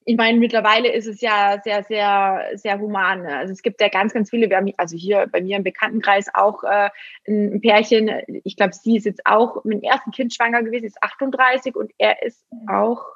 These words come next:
Speaker 1: sechsundvierzig, glaub ich jetzt. Also auch ältere Eltern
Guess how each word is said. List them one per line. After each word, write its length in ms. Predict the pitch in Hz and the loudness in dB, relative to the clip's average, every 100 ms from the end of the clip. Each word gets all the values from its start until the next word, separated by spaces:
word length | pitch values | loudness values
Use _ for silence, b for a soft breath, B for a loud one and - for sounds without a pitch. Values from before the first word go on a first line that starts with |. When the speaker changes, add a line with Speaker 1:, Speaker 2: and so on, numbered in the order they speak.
| _ _ _ _ _ _ _ _ _ | _ _ _ _ _ _ _ _ _
Speaker 1:
sechsundvierzig, 960 | 226 233 - 302 302 - 349 - - - | -8 -8 -8 -12 -12 -8 -8 -8 -16 -8
glaub 280 | 302 320 320 | -6 -4 -6
ich 160 | 311 | -8
jetzt. 220 | - 311 | -12 -2
Also 440 | 220 202 185 - _ _ _ _ - | 2 2 0 -4 _ _ _ _ 0
auch 240 | 226 269 - | 2 2 2
ältere 380 | 254 330 285 - | 2 2 -4 0
Eltern 400 | 302 320 339 | 0 -2 -8